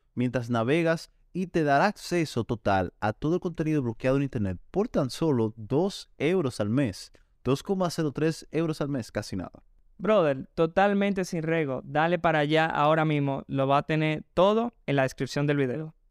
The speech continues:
Speaker 1: Wow,
Speaker 2: Mi gente,
Speaker 1: rápido el episodio.
Speaker 2: rápido el episodio. Hemos llegado al final del episodio. Espero que les haya gustado este especial de preguntas. Recuerden, salud, salud, salud, salud, que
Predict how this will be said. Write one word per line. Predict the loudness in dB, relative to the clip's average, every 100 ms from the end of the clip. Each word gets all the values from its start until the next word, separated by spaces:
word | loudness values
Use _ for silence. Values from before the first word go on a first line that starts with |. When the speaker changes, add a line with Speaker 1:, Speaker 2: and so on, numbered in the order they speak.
| _ _ _ _ _ -2
Speaker 1:
Wow, | 0
Speaker 2:
Mi | 4
gente, | 2 2 2
Speaker 1:
rápido | 2 2 0
el | 0
episodio. | -2 -2 -2 -2 -4
Speaker 2:
rápido | 2 2 4
el | 0
episodio. | 0 0
Hemos | 2
llegado | 4 4
al | 4
final | 2 0
del | 2
episodio. | 0 -2 0 2 4 2 0 -6 -18 -6
Espero | -4 2 2 2
que | 0
les | 0
haya | 0 2
gustado | 0 -2 0 4 4
este | 4 0
especial | -2 0 0
de | 2
preguntas. | 0 0 2 2 2 -2 -2
Recuerden, | -6 -2 2 4 4 -2 -8 -14 -20 -20 -20 -20 _ _ _
salud, | -2 0 2 2
salud, | 2 2 2
salud, | 0 0 -2
salud, | 0 2 2 0 -4 -16 -20 -4
que | 0 2 2 0